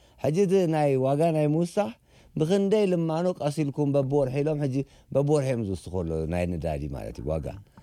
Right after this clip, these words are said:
ወርሓዊ ከም ዝውስኽ። መጀመርታ፣ I don't know how much they tell them፣ ክንዲ ዝወስኹ ኢሎሞ ምዃኑ፣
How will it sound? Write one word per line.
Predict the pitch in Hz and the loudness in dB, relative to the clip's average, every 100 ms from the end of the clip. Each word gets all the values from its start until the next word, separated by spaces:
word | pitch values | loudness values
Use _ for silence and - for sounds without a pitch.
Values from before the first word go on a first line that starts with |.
| - - | -12 -2
ወርሓዊ | 113 110 120 95 71 - - | 0 2 2 2 0 -8 -18
ከም | 117 101 90 | -4 -2 0
ዝውስኽ። | 90 80 64 - _ - | -2 -2 -8 -12 _ -10
መጀመርታ፣ | 98 110 139 139 143 139 | -2 0 2 2 2 2
I | 113 | 2
don't | 113 117 | 2 2
know | 107 | 0
how | 95 104 | 0 -2
much | 104 | -2
they | 98 104 | -2 -2
tell | 131 131 | -2 0
them፣ | 151 | -2
ክንዲ | 131 95 | -2 -4
ዝወስኹ | 90 101 98 123 | -2 -4 -4 -4
ኢሎሞ | 117 120 127 | -2 -2 -2
ምዃኑ፣ | 127 135 | -2 -2